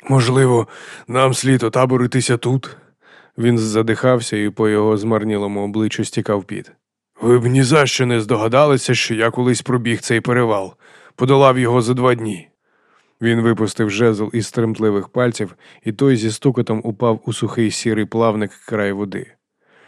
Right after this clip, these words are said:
«Колись давно». «Я тут думав», пробурмотів Лютар. Баяз скосив втомлені очі так, ніби навіть поворот голови міг би виявитися для нього заважким.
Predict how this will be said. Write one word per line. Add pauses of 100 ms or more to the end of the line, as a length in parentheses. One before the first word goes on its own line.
(280)
«Колись
давно». (1400)
«Я
тут
думав», (380)
пробурмотів
Лютар. (480)
Баяз
скосив
втомлені
очі
так,
ніби
навіть (200)
поворот
голови
міг
би
виявитися
для
нього
заважким.